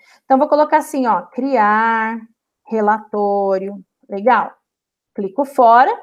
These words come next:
tá? Tô aqui, ó, qualquer lugar.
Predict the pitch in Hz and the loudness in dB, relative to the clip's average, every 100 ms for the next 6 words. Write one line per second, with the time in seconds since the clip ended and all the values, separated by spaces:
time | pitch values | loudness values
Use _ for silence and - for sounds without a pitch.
0 | _ _ _ _ 196 208 311 - _ 208 | _ _ _ _ 0 2 2 -4 _ -2
1 | 214 - 277 285 190 - _ _ - - | -2 -6 0 2 2 -6 _ _ -18 -4
2 | 214 285 285 247 277 | 0 0 2 2 0